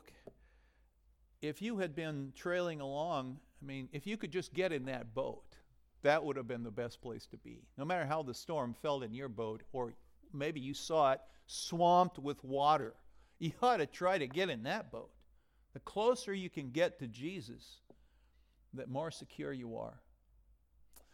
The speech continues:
All right, well, that's Jesus' slumber and what it means to us. Let me talk then about Jesus'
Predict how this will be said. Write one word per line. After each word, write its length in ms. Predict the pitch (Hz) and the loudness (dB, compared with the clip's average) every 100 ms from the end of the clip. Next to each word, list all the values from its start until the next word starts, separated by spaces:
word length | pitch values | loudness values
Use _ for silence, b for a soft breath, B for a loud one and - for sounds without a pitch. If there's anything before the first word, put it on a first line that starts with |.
| b b b b b _ | b b b b b _
All 120 | 165 | -2
right, 200 | 147 127 | -2 -2
well, 160 | 143 160 | -4 -2
that's 240 | 196 233 | -2 -2
Jesus' 380 | - 214 170 143 | -4 -6 -4 -8
slumber 640 | - 147 143 139 113 101 107 b b b b _ _ - _ - - - | -8 -8 -6 -4 -4 -6 -8 b b b b _ _ -20 _ -20 -20 -8
and 160 | 151 143 | -6 -4
what 180 | 175 165 | -2 -4
it 120 | 127 | -6
means 380 | 135 147 147 - | -8 -8 -10 -12
to 160 | 117 107 | -10 -8
us. 400 | 101 107 - - _ _ _ b b b | -10 -12 -20 -20 _ _ _ b b b
Let 120 | 160 | -8
me 80 | 196 | -8
talk 380 | - 160 147 143 - - 113 | -8 -4 -4 -4 -10 -16 -8
then 300 | 120 117 113 | -6 -4 -6
about 340 | 110 117 113 | -6 -6 -6
Jesus' 420 | - 120 117 104 | -8 -10 -10 -14